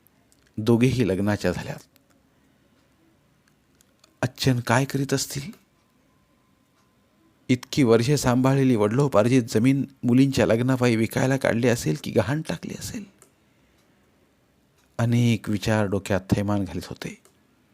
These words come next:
मेंदूचा भुगा बनत चालला होता. पापण्या जड जड होऊन मिटत होत्या. मिटल्या पापण्यांसमोर अनेक चित्र फेर धरून नाचत होती.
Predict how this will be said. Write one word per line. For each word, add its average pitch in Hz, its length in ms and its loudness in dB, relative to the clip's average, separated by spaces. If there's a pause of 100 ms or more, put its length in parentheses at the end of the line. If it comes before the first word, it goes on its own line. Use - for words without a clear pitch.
(600)
मेंदूचा 110 520 2
भुगा 120 320 4
बनत 120 200 4
चालला 107 340 0
होता. - 340 -4 (1600)
पापण्या 98 400 0
जड 101 380 0
जड 101 280 0
होऊन 95 220 -6
मिटत 92 320 -6
होत्या. - 320 -10 (1300)
मिटल्या 104 380 0
पापण्यांसमोर 101 800 -2
अनेक 113 440 -2
चित्र 98 300 0
फेर 104 380 0
धरून 104 260 -6
नाचत 95 400 -6
होती. - 380 -14